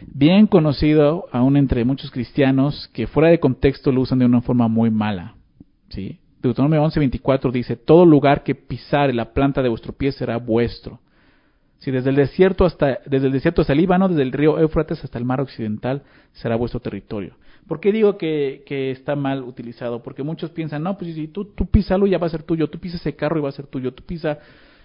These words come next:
eh, a ese hombre y va a ser tuyo". Lo, yo sé que suena raro, pero lo he escuchado, <laughs> ¿ok? No está hablando de eso. Para empezar, esta promesa es para Israel, solo para Israel, y está hablando de la tierra prometida.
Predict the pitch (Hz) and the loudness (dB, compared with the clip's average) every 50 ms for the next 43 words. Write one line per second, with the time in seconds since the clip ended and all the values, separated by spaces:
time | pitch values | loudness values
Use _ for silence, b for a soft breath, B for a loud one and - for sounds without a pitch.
0 | b b _ 127 120 120 120 117 117 117 117 113 117 131 - 143 185 196 - 185 | b b _ -6 -4 -4 -2 -2 -2 -2 -2 -4 -6 -6 -2 0 0 2 2 2
1 | 175 180 202 208 196 160 156 160 156 147 143 - 165 160 151 135 123 135 135 - | 2 2 2 2 2 2 0 0 -2 -2 -2 0 0 0 2 0 0 0 -4 -4
2 | - - 127 101 110 127 131 127 139 - 156 147 - 143 135 139 139 135 131 131 | -6 -10 -16 -16 -16 -10 -8 -8 -8 -6 -8 -6 -4 -4 -2 -2 -2 -2 -2 -4
3 | 123 131 143 165 - B B B B B - - 120 104 107 123 123 - - - | -4 -4 -4 -6 -6 B B B B B -12 -10 -6 -2 2 2 0 0 -2 -6
4 | - - - - - - - - - - - - _ _ - - - 117 156 160 | -4 -4 -4 4 8 8 8 8 4 -2 -10 -18 _ _ -14 -6 -4 -4 -4 -6
5 | B B B B B B B B B B B B B B _ _ _ _ _ 185 | B B B B B B B B B B B B B B _ _ _ _ _ 6
6 | 233 240 - - 165 151 151 165 123 113 107 101 - - - - 120 135 151 151 | 6 6 6 6 4 6 6 6 6 4 4 -2 -4 -10 -4 -2 2 2 4 6
7 | 170 156 - 190 190 214 226 202 - - - 165 - - 175 165 151 143 143 156 | 4 4 6 6 6 6 6 4 0 -2 -2 0 2 2 2 2 2 0 2 0
8 | 147 156 143 - - 110 104 110 107 107 110 110 110 131 180 240 285 - - _ | -2 -2 -2 -4 -4 -4 -2 -4 -4 -4 -2 -2 2 2 2 2 0 -2 -8 _
9 | _ _ _ _ _ _ _ _ _ _ _ _ _ _ _ _ _ - 151 147 | _ _ _ _ _ _ _ _ _ _ _ _ _ _ _ _ _ 0 0 2
10 | 143 139 131 127 127 120 127 165 170 147 135 - 147 160 175 165 143 117 - - | 2 2 0 2 0 -2 -2 0 0 0 0 2 0 2 2 2 0 0 0 0
11 | 143 143 147 147 - 156 127 107 101 101 - _ - 147 147 131 92 - | 0 2 0 0 0 -2 -2 -2 -2 -4 -6 _ -2 -2 -2 -2 -4 -10